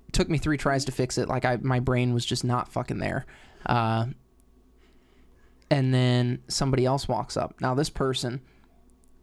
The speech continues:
makes mistakes relatively commonly, and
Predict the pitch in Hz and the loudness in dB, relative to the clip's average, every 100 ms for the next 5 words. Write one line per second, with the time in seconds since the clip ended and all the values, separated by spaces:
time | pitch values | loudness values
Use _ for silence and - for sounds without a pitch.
0 | - 147 139 - 135 - 120 - 127 120 | -4 0 0 0 -2 0 -2 -2 0 0
1 | 123 123 104 - 151 151 117 110 131 - | 0 -2 -4 -4 -4 -4 -4 -6 -8 -12
2 | - - - 123 123 120 | -20 -12 -2 0 2 2